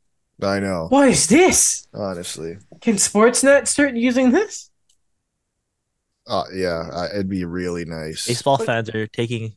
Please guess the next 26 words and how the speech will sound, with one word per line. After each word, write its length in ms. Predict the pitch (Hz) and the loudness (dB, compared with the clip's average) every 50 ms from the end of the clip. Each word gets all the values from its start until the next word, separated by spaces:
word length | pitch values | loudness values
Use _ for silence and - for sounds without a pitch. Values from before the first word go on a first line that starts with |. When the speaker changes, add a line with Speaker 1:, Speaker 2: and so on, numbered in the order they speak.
| _ _ | _ _
Speaker 3:
that 260 | 110 107 101 104 - | -8 -6 -6 -6 -6
for 140 | - - 104 | -8 -10 -8
granted. 500 | 95 104 92 95 95 - - 92 90 - _ _ - - | -8 -8 -10 -10 -10 -14 -14 -16 -16 -18 _ _ -16 -12
Where, 100 | - 101 | -8 -6
like, 200 | 104 107 101 98 | -6 -6 -6 -8
when 80 | - 104 | -8 -8
it's 80 | 104 104 | -8 -8
like, 100 | 101 98 | -8 -8
it's 160 | 98 110 - | -8 -10 -6
seven 280 | - - 127 127 135 127 | -4 -2 0 0 0 0
oh 80 | 120 | -2
seven, 540 | 110 - - 120 117 123 160 170 185 175 147 - _ _ | -2 0 0 0 2 2 2 0 0 -2 -6 -12 _ _
the 60 | - 113 | -8 -6
first 320 | - - 135 139 - - | -2 0 -2 -2 -2 -2
pitch 220 | - 143 139 - | -2 -2 -2 0
is 80 | 143 127 | -2 0
at 140 | 127 117 - | 0 0 0
seven 280 | - 123 117 117 117 | 0 0 0 0 0
oh 60 | 110 104 | -2 -2
seven. 380 | - 117 104 98 95 95 95 95 _ _ _ _ _ _ _ - | -2 -2 -2 -2 -4 -8 -12 -14 _ _ _ _ _ _ _ -2
Speaker 1:
God, 380 | 147 127 123 123 120 117 113 110 | 0 0 2 2 2 0 0 0
I, 200 | 101 123 131 135 131 - | 0 2 2 2 0 0
I 160 | - 131 135 | 0 2 2
would 220 | 135 135 131 117 110 | 2 2 2 2 0
love 340 | 107 101 95 92 87 85 | 0 -2 -2 -2 -4 -6
that. 300 | 78 80 65 65 58 50 | -6 -8 -8 -8 -8 -10